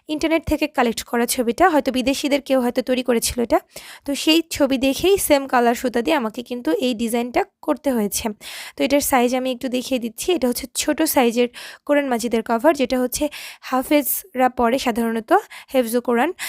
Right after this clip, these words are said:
তো এটার সাইজ হচ্ছে সাড়ে আট ইঞ্চি। আর আমি যদি সাইডে মাপি, তাহলে হচ্ছে এটার মাপ টোটাল যদি, আহ, দাঁড়ায়, তাহলে দেখতে পাচ্ছেন এখান থেকেও একদম পেছন সাইড পর্যন্ত আমা-, আমার মাপটা লাগবে সাড়ে তেরো ইঞ্চি।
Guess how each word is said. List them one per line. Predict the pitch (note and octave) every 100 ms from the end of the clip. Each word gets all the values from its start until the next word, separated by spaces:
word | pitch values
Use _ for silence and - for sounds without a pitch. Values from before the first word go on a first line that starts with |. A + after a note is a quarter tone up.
| - -
তো | -
এটার | D4 C#4+ D#4+
সাইজ | D#4 D4+ C4+ B3
হচ্ছে | C4 - - E4 G#4 - _
সাড়ে | - C#4+ C4+ C4
আট | A#3+ A3+ A#3+
ইঞ্চি। | A#3 A3+ D#4+ A4 _ _ _ _ _
আর | B3+
আমি | A#3+ A#3+
যদি | A#3 C4
সাইডে | - A#3+ A#3 C4
মাপি, | A#3 A3 D4 G4+ - - _
তাহলে | - B3+ B3+ B3+
হচ্ছে | B3+ B3 - B3
এটার | B3 A#3
মাপ | A#3 A#3+ -
টোটাল | B3 A#3+ B3+ A#3+
যদি, | C4 B3 C4+ - - - -
আহ, | A3
দাঁড়ায়, | G#3 A3+ A3+ E4
তাহলে | - B3 B3 A#3 D#4+ - _ _ _
দেখতে | B3+ C4+
পাচ্ছেন | C4 B3+ D#4
এখান | B3 C4 C4
থেকেও | B3+ B3 C#4 C#4 - - - _
একদম | C4 B3+ C4+ D4+
পেছন | C#4+ C#4+ D4+ D4
সাইড | - C4 A#3
পর্যন্ত | - B3 A#3+ B3
আমা-, | B3 A3+ B3
আমার | D#4+ A3+
মাপটা | A3+ G#3+ B3+
লাগবে | A3 G#3+ B3
সাড়ে | G4 C#4+ B3+
তেরো | C4 A#3+
ইঞ্চি। | G#3+ G3 A3